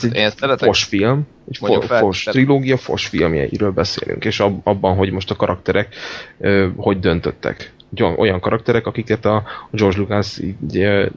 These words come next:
Speaker 1: naponta írt, ö, a mondatokból egy darab betűt, annyira megválogatta, hogy akkor most, ö, ö, milyen,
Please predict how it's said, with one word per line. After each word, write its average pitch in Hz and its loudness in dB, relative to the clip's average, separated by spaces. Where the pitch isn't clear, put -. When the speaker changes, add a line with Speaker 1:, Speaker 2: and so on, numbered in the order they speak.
Speaker 1:
naponta 101 2
írt, 95 2
ö, 98 2
a - 2
mondatokból 101 2
egy 101 0
darab 98 2
betűt, 92 -4
annyira 98 2
megválogatta, 92 0
hogy 90 -4
akkor 92 2
most, 92 0
ö, 92 2
ö, 90 4
milyen, 90 0